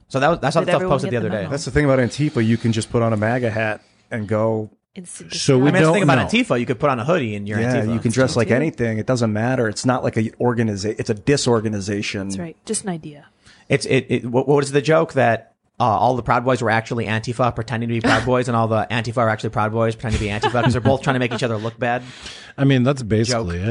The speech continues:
Speaker 4: it. That's basically it. They, they, they're just, ba-, you know, it's, it's, it's mutual combat between those two groups. And I say, "Hey, let 'em have it. I believe in mutual combat. If you consent to it, let's do it."
Speaker 1: We're
Speaker 4: Probably
Speaker 1: legal.
Speaker 4: solve,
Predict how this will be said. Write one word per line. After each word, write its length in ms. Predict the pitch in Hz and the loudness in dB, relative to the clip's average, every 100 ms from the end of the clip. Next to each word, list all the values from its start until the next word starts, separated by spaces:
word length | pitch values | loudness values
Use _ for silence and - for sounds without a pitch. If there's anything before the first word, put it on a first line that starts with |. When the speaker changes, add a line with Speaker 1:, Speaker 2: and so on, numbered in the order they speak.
| 104 | -2
Speaker 4:
it. 80 | - | -2
That's 140 | 143 127 | -2 -2
basically 420 | 107 113 170 92 | -2 -2 -2 0
it. 160 | 120 127 | 2 4
They, 140 | 151 | 2
they, 220 | 135 156 139 | 4 2 2
they're 280 | 131 156 | 2 2
just, 200 | 143 165 | 2 0
ba-, 280 | 123 117 127 | 0 -2 0
you 80 | 117 | 0
know, 140 | 92 - - - - | 0 -6 -16 -18 -10
it's, 200 | 139 131 - | -2 -2 0
it's, 220 | 131 117 - | 0 0 0
it's 240 | 117 - | -2 2
mutual 400 | 117 120 110 95 | 2 2 0 -4
combat 500 | - 87 113 98 98 | -2 -2 0 0 0
between 360 | 107 - 101 98 | -4 -2 0 2
those 220 | 95 92 | 0 -2
two 220 | - 98 | 0 -2
groups. 400 | 78 104 123 - | 0 0 0 0
And 100 | 92 87 | 0 0
I 80 | |
say, 200 | 85 92 | -2 -2
"Hey, 220 | 85 98 90 | -2 -4 -2
let 160 | 95 92 | -2 -2
'em 100 | 90 | 0
have 260 | 85 95 | 2 2
it. 80 | 107 | 2
I 60 | 90 | 0
believe 340 | 87 95 98 | 0 0 0
in 80 | 98 | 2
mutual 360 | 95 107 98 87 | 2 0 -4 -4
combat. 560 | 98 98 95 98 107 | -4 -4 -2 -2 -2
If 120 | 82 92 | -4 -6
you 40 | |
consent 420 | 85 92 - 104 - | -6 -4 -2 -4 -4
to 160 | 120 123 | -4 -4
it, 120 | 107 | -6
let's 240 | 98 98 | -12 -12
do 200 | 92 110 | -6 -2
it." 200 | 139 104 | -2 -2
Speaker 1:
We're 140 | 185 226 | 0 2
Speaker 4:
Probably 180 | 190 | 2
Speaker 1:
legal. 100 | 156 139 | 2 2
Speaker 4:
solve, 260 | 120 120 | 2 2